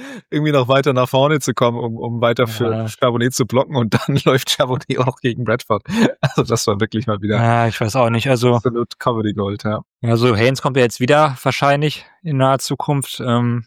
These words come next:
Speaker 2: ich bin ja, wie gesagt, immer noch gro-, angetan von ihm. Ich weiß nicht, ob das schlechter ist als das, was Bradford liefert. Aber wird man dann sehen, ne?
Speaker 1: Naja, man, man sollte meinen, dass es kaum möglich ist, aber irgendwie
Speaker 2: Scheint er auch nicht zu laufen bei ihm.
Speaker 1: Ja, sind die, sind die Coaches auch vor seiner Verletzung ja auch nicht total begeistert von ihm gewesen.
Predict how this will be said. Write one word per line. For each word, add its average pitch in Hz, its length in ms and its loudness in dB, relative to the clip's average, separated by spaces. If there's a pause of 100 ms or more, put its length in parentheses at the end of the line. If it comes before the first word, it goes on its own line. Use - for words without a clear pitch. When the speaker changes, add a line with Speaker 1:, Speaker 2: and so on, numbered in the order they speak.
Speaker 2:
ich - 160 -10
bin 131 140 0
ja, 123 100 4
wie 131 80 0
gesagt, 123 320 2
immer 131 160 0
noch 123 160 0
gro-, 123 160 -4
angetan 123 480 0
von 113 140 -4
ihm. 120 80 0
Ich 104 60 -6
weiß 123 320 0
nicht, 135 500 -6
ob - 160 0
das 131 160 2
schlechter 131 320 0
ist 117 160 -2
als 117 120 -2
das, - 200 -2
was 110 160 -6
Bradford - 420 -4
liefert. 107 340 -2 (460)
Aber 131 160 4
wird 147 140 2
man 131 80 2
dann 117 140 0
sehen, 110 180 0
ne? 123 180 -2
Speaker 1:
Naja, 123 280 2
man, 123 160 2
man 123 140 2
sollte 131 220 4
meinen, 120 260 2
dass 117 140 0
es - 240 -8 (300)
kaum 110 220 0
möglich 131 320 0
ist, 131 180 -2
aber 104 440 0 (220)
irgendwie 110 480 0 (220)
Speaker 2:
Scheint 120 300 0
er 127 60 2
auch 123 60 0
nicht 120 120 -4
zu - 100 -2
laufen 110 300 0
bei 107 100 2
ihm. 107 60 2
Speaker 1:
Ja, 117 280 4
sind 113 220 -4
die, 117 120 4
sind 110 140 0
die 117 80 0
Coaches 120 440 0
auch 104 400 -4
vor 120 180 2
seiner 117 180 4
Verletzung 113 400 0
ja 110 120 2
auch - 160 -4
nicht 110 140 -2
total 113 280 -2
begeistert 113 380 0
von 113 120 -2
ihm 113 120 -4
gewesen. 113 340 0